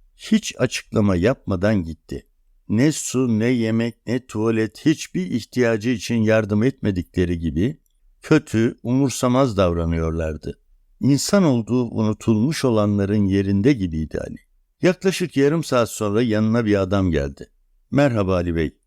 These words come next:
İddia edilen suçunuz gereği zorunlu müdafilik mevcut olduğundan ben geldim. İfadenizde yanınızda sizinle olacağım." dedi. "Siz kimsiniz? Beni niye buraya getirdiler? Saatlerdir neyi bekliyorum ben?"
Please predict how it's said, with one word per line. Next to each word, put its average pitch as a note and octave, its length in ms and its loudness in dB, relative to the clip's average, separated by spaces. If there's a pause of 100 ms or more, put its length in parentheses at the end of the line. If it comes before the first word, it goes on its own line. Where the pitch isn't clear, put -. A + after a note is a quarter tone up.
(320)
İddia E3 400 0
edilen A#2 320 0
suçunuz A#2+ 560 -2
gereği G2+ 340 0
zorunlu A2 500 0
müdafilik G#2 760 -2
mevcut G#2 400 -4
olduğundan F#2+ 680 -4
ben G#2+ 160 2
geldim. D2+ 420 -4 (420)
İfadenizde D#3 760 0
yanınızda C3 600 2
sizinle G#2+ 560 2
olacağım." E2+ 580 0
dedi. D2+ 320 -4 (400)
"Siz - 340 -4
kimsiniz? - 720 -2 (240)
Beni C#3 260 4
niye C#3+ 260 2
buraya G#2 300 0
getirdiler? E2+ 640 -4 (420)
Saatlerdir C3 880 0
neyi A2 360 2
bekliyorum F2+ 600 0
ben?" C#2 160 -6